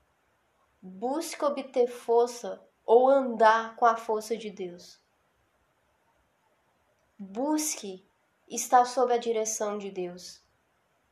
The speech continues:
Busque nele o combustível necessário pra você perseverar. Não é pra você desistir. Não é pra você se distrair. É pra você profetizar.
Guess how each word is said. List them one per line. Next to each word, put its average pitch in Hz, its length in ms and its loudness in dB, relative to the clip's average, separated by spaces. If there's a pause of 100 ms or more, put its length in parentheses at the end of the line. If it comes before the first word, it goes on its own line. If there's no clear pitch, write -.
(1160)
Busque 226 840 -8 (220)
nele 247 640 4
o 185 80 -10
combustível 247 680 -6
necessário 240 540 0
pra 240 120 -4
você 233 280 -6
perseverar. 202 960 -10 (680)
Não 240 140 2
é 226 80 6
pra 226 140 0
você 214 340 -8
desistir. 190 800 -14 (1080)
Não 233 120 6
é 240 40 6
pra 240 160 2
você 233 300 -2
se 226 180 -8
distrair. 196 840 -12 (680)
É 208 80 -4
pra 220 180 2
você 233 300 -2
profetizar. 196 1080 -8